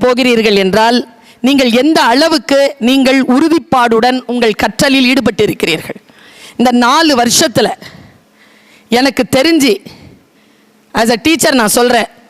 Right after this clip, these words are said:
ஞானக்கண்ணுன்னு ஒண்ணு இருக்குது, அது நெத்திக்குள்ள மறைஞ்சு இருக்குது நிறைய பசங்களுக்கு. அது மூணாவது வருஷம் எண்டு செமஸ்டர்ல தான் திறக்கும். அது வரைக்கும் மூணு கண்ணும் தூங்கிட்டு இருக்கும். மூணாவது வருஷம் திறக்கும் பொழுது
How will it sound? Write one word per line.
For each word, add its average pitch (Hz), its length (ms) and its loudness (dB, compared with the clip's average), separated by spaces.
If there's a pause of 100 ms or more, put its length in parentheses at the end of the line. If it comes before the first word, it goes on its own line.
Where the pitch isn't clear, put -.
(500)
ஞானக்கண்ணுன்னு 277 800 0
ஒண்ணு 254 160 2
இருக்குது, 233 260 0 (140)
அது 220 180 -4
நெத்திக்குள்ள 262 460 0 (100)
மறைஞ்சு 277 280 0
இருக்குது 214 300 0
நிறைய 226 180 0 (120)
பசங்களுக்கு. 226 480 -2 (640)
அது 220 100 0 (100)
மூணாவது 339 440 2
வருஷம் 233 360 -2
எண்டு 277 280 2 (100)
செமஸ்டர்ல 226 500 -2
தான் 269 180 -2
திறக்கும். 226 360 -2 (2250)
அது 254 120 0
வரைக்கும் 294 360 0
மூணு 330 200 2 (100)
கண்ணும் 294 260 0
தூங்கிட்டு 277 320 2
இருக்கும். 202 260 -4 (1300)
மூணாவது 359 340 2
வருஷம் 254 300 -2
திறக்கும் 277 360 0
பொழுது 226 280 2